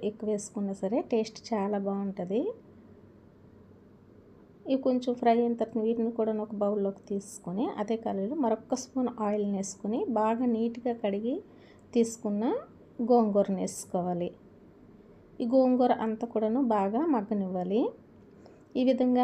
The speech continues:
మగ్గిన తర్వాతను ఒక టమాటాని కట్ చేసి వేసుకోవాలి. టమాటా వేసుకుంటే టేస్ట్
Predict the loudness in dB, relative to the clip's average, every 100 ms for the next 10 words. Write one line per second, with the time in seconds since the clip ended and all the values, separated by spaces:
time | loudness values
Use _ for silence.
0 | 2 0 0 -2 0 -2 0 -2 -2 -4
1 | -2 -2 0 2 0 0 -2 -2 -4 -14
2 | -20 -20 -20 -20 -12 -2 -2 2 2 2
3 | 0 0 2 0 -4 -4 -2 -2 -4 -4
4 | -2 -2 -2 -2 -2 -6 -10 -8 -6 -6
5 | -2 -2 -4